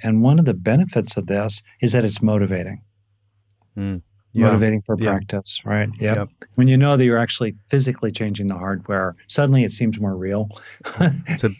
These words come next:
Speaker 2: it's a
Speaker 1: especially for some people.
Speaker 2: Yeah,
Speaker 1: Uh,
Speaker 2: it's a bit of
Speaker 1: yeah.
Speaker 2: the bodhisattva vow, engaging
Speaker 1: Mm-hmm.
Speaker 2: in, "I am not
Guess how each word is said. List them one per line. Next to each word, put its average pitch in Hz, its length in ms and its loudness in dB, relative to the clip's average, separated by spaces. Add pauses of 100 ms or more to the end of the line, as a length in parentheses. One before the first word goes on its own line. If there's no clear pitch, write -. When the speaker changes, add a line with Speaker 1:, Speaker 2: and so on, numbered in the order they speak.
Speaker 2:
it's - 20 -10
a 120 100 -2
Speaker 1:
especially 165 380 0
for 123 140 -2
some 120 200 -2
people. 101 440 -8 (420)
Speaker 2:
Yeah, 113 80 -2
Speaker 1:
Uh, 101 220 0 (100)
Speaker 2:
it's - 120 -12
a 110 40 2
bit 113 160 4
of 110 60 6
Speaker 1:
yeah. 98 60 0
Speaker 2:
the 95 60 0
bodhisattva 95 720 0
vow, 95 460 -4 (840)
engaging 101 680 2
Speaker 1:
Mm-hmm. 98 100 0
Speaker 2:
in, 95 220 0
"I 101 240 -2
am 92 360 -2
not 104 300 -2